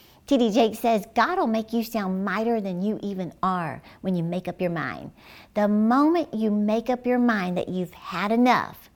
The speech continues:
you become a threat to the enemy. So, are you just gonna sit here until you die? No, it's time to make a decision. Stop deliberating, stop worrying. Did you know that making no decision is making a decision? Nothing changes if nothing changes.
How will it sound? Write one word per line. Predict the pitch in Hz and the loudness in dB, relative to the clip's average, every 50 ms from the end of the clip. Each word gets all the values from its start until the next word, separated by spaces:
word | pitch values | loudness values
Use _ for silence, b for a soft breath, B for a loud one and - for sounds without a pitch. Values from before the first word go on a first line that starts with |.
| _ _ _ | _ _ _
you | - 202 208 | -4 -2 -2
become | 175 190 190 - 196 185 170 | 0 -2 -2 -4 -4 -4 -4
a | 147 143 - - | -6 -8 -10 -8
threat | 170 180 180 - - - | -4 -2 -2 -2 -2 -4
to | 190 185 | -6 -4
the | 185 180 - - | -4 -4 -4 -4
enemy. | 180 165 156 147 127 - - - _ _ B B B B B B | -4 -4 -4 -6 -8 -12 -14 -18 _ _ B B B B B B
So, | B - 415 403 349 208 123 - - B B B B B B | B 4 6 6 6 6 4 2 -4 B B B B B B
are | - 320 | 4 4
you | 302 302 | 4 4
just | 233 - 349 - - | 2 2 0 0 0
gonna | 302 285 269 240 | 0 0 0 0
sit | - - 262 - | 0 -2 -2 -2
here | 240 262 262 240 | 0 -2 -2 0
until | 208 190 - - 233 | -2 -2 -2 -2 0
you | 226 214 190 | 0 0 0
die? | 170 190 196 202 226 214 220 220 226 233 - B B B B B B B | 0 0 0 0 0 0 -2 -4 -8 -10 -14 B B B B B B B
No, | 220 240 247 233 | 2 4 4 4
it's | - - 220 - - | 2 0 -2 -4 -8
time | - - 214 233 226 | -8 -4 -2 0 0
to | 220 214 | 0 0
make | 214 202 202 | 0 0 -2
a | 196 | -4
decision. | 185 190 180 - - 170 151 156 - 120 131 | -4 -6 -6 -4 -4 -4 -4 -4 -8 -10 -12
Stop | 160 - - 262 240 277 269 - | -10 -2 2 2 2 2 2 0
deliberating, | 262 262 240 226 247 240 233 247 233 233 233 233 233 233 233 | 2 2 4 4 4 4 4 4 4 4 2 2 2 0 -2
stop | 220 - - 233 240 240 - | -2 0 2 2 2 0 0
worrying. | 185 190 208 214 220 226 226 226 226 233 226 226 214 B B B B B B | 0 2 2 4 4 4 4 2 2 0 0 -2 -2 B B B B B B
Did | 220 214 - | -4 0 2
you | 381 440 | 2 4
know | 466 466 403 359 | 4 4 2 2
that | 262 - - | 2 0 0
making | 214 226 233 240 240 240 214 196 196 196 | 0 2 2 2 0 0 -2 -2 0 0
no | 202 190 202 | 0 2 2
decision | 208 220 214 220 226 226 208 214 226 226 226 220 214 - - _ _ _ - | 2 0 -2 -2 -2 -2 -2 -2 -2 -2 -2 -4 -6 -12 -20 _ _ _ -4
is | 202 185 | -4 -2
making | 180 180 180 185 190 180 | 0 -2 -2 0 0 -2
a | 175 160 | -2 -2
decision? | 160 143 - 185 175 160 170 185 190 196 196 - - - _ _ _ _ _ b b b b b | -4 -6 -4 -4 -6 -4 -4 -6 -8 -8 -10 -14 -18 -20 _ _ _ _ _ b b b b b
Nothing | b 185 196 202 202 220 - 254 262 294 | b -2 -2 0 -2 -2 0 0 0 0
changes | 285 - 370 392 415 359 269 226 220 214 214 | 0 0 0 0 2 2 2 2 2 0 0
if | 214 214 | 0 0
nothing | 208 208 202 202 196 202 190 185 | 0 0 0 -2 -2 -4 -4 -6
changes. | - 196 190 185 190 185 165 143 - - - | -6 -6 -4 -4 -4 -4 -4 -6 -8 -10 -14